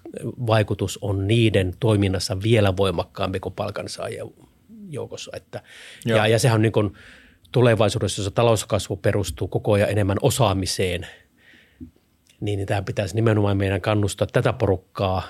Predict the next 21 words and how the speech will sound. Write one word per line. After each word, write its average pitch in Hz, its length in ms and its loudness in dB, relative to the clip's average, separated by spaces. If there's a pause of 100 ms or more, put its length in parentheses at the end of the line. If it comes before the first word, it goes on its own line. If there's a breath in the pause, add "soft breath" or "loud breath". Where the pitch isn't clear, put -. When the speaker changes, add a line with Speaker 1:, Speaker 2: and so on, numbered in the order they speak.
(160 loud breath)
Speaker 1:
niin 95 200 -2
kuin, 92 160 -6 (320)
sitten 104 420 -2
osaamiseen 98 720 2
ja 104 120 2
eteenpäin 90 480 -2
pyrkimiseen. 90 800 -10 (480 loud breath)
Ja 113 100 2
sitten 143 260 2
tässä 120 180 4
on 117 80 4
vielä 120 180 6
sellainen 131 400 4
argumentti, 101 580 2
joka 101 200 0
puoltaa 98 480 0
tätä 95 380 -2
veronlaskua, 98 600 -2
on 104 80 -10
se, 98 160 -2
että, 95 300 -6